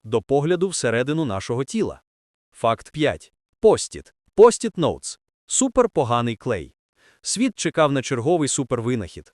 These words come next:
а отримав суперпоганий клей. У тисяча дев'ятсот шістдесят восьмому році Спенс Сільвер,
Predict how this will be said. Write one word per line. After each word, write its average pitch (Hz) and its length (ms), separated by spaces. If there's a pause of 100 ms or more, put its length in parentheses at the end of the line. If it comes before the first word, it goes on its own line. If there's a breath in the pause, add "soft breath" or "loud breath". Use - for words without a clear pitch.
а 104 120
отримав 208 460 (240)
суперпоганий 104 880
клей. 76 360 (520 loud breath)
У 151 100
тисяча 220 380
дев'ятсот 170 420
шістдесят 143 460
восьмому 139 420
році 202 340 (140)
Спенс 147 400
Сільвер, 135 480